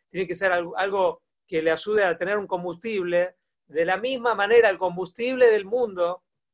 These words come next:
es las palabras de Torá como primer pilar, primordial, fundamental.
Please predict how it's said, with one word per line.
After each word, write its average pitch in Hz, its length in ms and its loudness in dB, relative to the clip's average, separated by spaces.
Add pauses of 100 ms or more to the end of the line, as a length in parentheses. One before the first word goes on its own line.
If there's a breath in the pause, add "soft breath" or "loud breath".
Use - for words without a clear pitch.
es 208 500 -2
las 165 220 -4
palabras 185 420 2
de 165 120 -2
Torá 202 420 -2 (300)
como 165 280 -4
primer 254 400 0
pilar, 170 480 0 (380)
primordial, 160 720 -4 (160)
fundamental. 160 720 -6